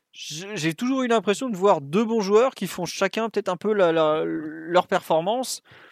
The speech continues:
sans que ça ne crée, enfin, sans voir une complémentarité spécialement, euh,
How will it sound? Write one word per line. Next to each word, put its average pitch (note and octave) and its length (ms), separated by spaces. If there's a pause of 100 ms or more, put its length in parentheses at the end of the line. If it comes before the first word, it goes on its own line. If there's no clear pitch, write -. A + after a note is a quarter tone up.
(280)
sans - 320
que - 160
ça D#3+ 580
ne D#3 120
crée, F3+ 480
enfin, D3 340
sans F#3 300
voir F#3+ 260
une D#3+ 120
complémentarité E3 840
spécialement, D3+ 880
euh, B2+ 560